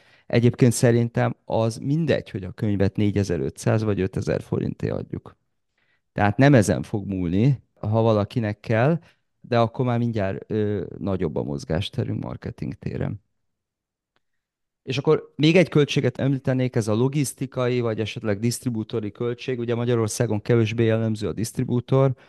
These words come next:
de, de logisztikai költség mindenképpen van. Hát, hogyha egy nagy kereskedőnek szállítom el a könyvet, akkor az nyilván egy pici költség lesz, mert valószínűleg raklapon megy. Ha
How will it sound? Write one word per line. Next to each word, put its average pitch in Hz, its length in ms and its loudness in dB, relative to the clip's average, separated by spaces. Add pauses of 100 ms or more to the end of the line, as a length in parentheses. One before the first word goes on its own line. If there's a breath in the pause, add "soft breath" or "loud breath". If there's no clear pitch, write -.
(520 soft breath)
de, 110 420 4
de 113 120 2
logisztikai 113 600 -2
költség 113 600 -2
mindenképpen 107 680 0
van. 95 400 0
Hát, 101 160 -4
hogyha 110 440 -2 (460 soft breath)
egy 113 200 2
nagy 123 440 4 (240)
kereskedőnek 101 800 -2
szállítom 110 540 -2
el 107 80 0
a 101 80 -2
könyvet, 104 640 -2 (560)
akkor 98 680 -4 (800)
az 98 140 -10
nyilván 107 300 6
egy 90 220 2
pici 131 240 2
költség 101 480 0
lesz, 98 220 -4
mert 95 320 -6
valószínűleg - 480 -2
raklapon 147 520 0
megy. 127 360 0 (560)
Ha 107 520 -2